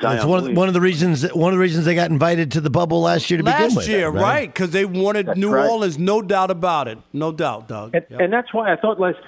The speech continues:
Speaker 1: yeah, so they did all this. They get New Orleans down there, and then, you know, poor Alvin Gentry, he's gotta play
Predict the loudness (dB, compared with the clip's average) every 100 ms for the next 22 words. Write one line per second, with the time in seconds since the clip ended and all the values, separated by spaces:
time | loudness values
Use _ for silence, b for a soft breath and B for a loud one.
0 | B -2 -2 -2 -2 -4 -2 -2 -2 -2
1 | -2 -2 -2 -6 -6 -6 -4 -2 -2 -4
2 | -4 -4 -4 -4 -6 -6 -8 _ _ _
3 | _ -6 -4 -2 -2 -2 -2 -4 -2 -2
4 | 0 0 -2 -4 -4 -4 -6 -6 -6 -6
5 | -2 -2 -2 -2 -2 0 -2